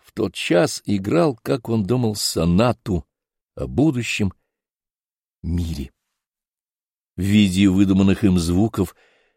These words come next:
ходили по благородной земле гиганты молока и масла, живые существа, но с некоторыми металлическими частями тела, дабы лучше было уберечь их от болезней и обеспечить постоянство продуктивности.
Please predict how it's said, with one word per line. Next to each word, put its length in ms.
ходили 420
по 120
благородной 560
земле 320
гиганты 540
молока 380
и 80
масла, 500
живые 540
существа, 1120
но 260
с 220
некоторыми 580
металлическими 880
частями 640
тела, 400
дабы 220
лучше 360
было 180
уберечь 460
их 120
от 100
болезней 580
и 80
обеспечить 720
постоянство 720
продуктивности. 840